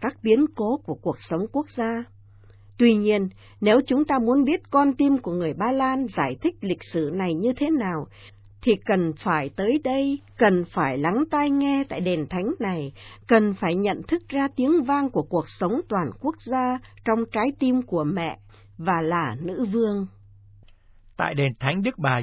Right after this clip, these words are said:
Speaker 2: Yasnagura có nhiều đại hội và hội nghị được các hiệp hội,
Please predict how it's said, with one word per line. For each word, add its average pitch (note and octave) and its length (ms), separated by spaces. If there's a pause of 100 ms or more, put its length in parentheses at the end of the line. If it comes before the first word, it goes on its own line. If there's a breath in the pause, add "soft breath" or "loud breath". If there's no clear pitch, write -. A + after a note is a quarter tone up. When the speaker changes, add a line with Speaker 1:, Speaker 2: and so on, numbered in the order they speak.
Speaker 2:
Yasnagura F3 880
có A3 100
nhiều C3 280
đại C#3 220
hội C#3 220
và A#2+ 140
hội B2+ 240
nghị B2+ 340 (260 soft breath)
được A#2 240
các G3+ 160
hiệp C3 260
hội, A#2 260